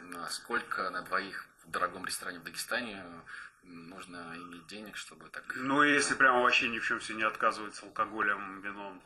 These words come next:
Speaker 2: первое, второе, третье, то, ну, там, ну, на две пятьсот, на три пятьсот можно
Speaker 1: Три пятьсот.
Speaker 2: поесть. Да. Но это прям в с-, таком, прям дорогом и не из-, обильный стол.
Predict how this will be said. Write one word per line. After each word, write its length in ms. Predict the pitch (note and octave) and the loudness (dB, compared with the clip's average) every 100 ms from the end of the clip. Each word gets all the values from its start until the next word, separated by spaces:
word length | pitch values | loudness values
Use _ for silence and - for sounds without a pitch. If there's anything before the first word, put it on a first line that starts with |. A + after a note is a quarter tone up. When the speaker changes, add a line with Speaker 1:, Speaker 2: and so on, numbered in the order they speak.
| - | 2
Speaker 2:
первое, 280 | A#2 A2 G2+ | 6 8 6
второе, 380 | - G#2+ G#2+ | 6 6 6
третье, 440 | F#2+ A2 A#2+ - G2 | 4 6 6 4 -2
то, 880 | - G#2 A2 A2 G#2 G#2 G2 F#2+ F#2+ F#2+ | -4 -4 -2 0 0 0 -2 -4 -6 -10
ну, 420 | F2+ F#2 G2 G2+ F#2+ - - | -10 -10 -12 -12 -16 -12 -8
там, 400 | F#2 F#2+ G#2+ A#2+ | -8 -8 -10 -10
ну, 60 | |
на 160 | A2 G#2+ | -4 -4
две 200 | G2 G#2+ | -2 -4
пятьсот, 400 | G#2 F#2 - G2+ | -4 -8 -8 -8
на 100 | G2 | -8
три 220 | - - F#2 | -10 -12 -14
пятьсот 440 | F#2+ - F#2+ F#2 | -14 -12 -12 -10
можно 240 | F#2+ F2 G2+ | -8 -6 -2
Speaker 1:
Три 60 | |
пятьсот. 320 | - - G#2 | 0 2 0
Speaker 2:
поесть. 160 | F#2 - | -4 2
Да. 240 | F#2+ - - - | 4 4 0 -2
Но 120 | B2+ | 2
это 140 | C3+ C3+ | 2 4
прям 220 | C3 A2 | 2 2
в 60 | - | -4
с-, 320 | - - - - | -6 -8 -4 0
таком, 420 | A#2 - A2 F#2+ | 0 0 -6 -4
прям 220 | G2 G2 | -6 0
дорогом 600 | A2+ G#2+ A2 D#3 D#3+ B2 | 4 4 2 0 2 0
и 40 | |
не 380 | A2 A2 A2+ A#2 | -2 -2 -2 -4
из-, 180 | A2+ G#2+ | -6 0
обильный 480 | - A2 A#2 A2+ G#2+ | 2 2 -2 -6 -8
стол. 360 | - F#2 F2 | -8 -10 -12